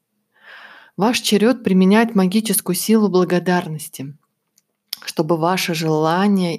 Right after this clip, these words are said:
исполнялись у вас на глазах. Утром сегодняшнего дня возьмите свой список из десяти самых сильных желаний,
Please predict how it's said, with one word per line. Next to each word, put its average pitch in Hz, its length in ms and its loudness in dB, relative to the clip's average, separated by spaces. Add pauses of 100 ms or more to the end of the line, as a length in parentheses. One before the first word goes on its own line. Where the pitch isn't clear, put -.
(140)
исполнялись 180 920 0
у 190 60 0
вас 185 280 -2
на 170 140 -4
глазах. 160 760 -4 (880)
Утром 196 480 0
сегодняшнего 175 840 -2
дня 185 260 2
возьмите 185 520 0
свой 180 260 0
список 202 760 -4
из 170 120 -6
десяти 185 540 -2
самых 233 600 -2
сильных 202 420 0
желаний, 170 760 -4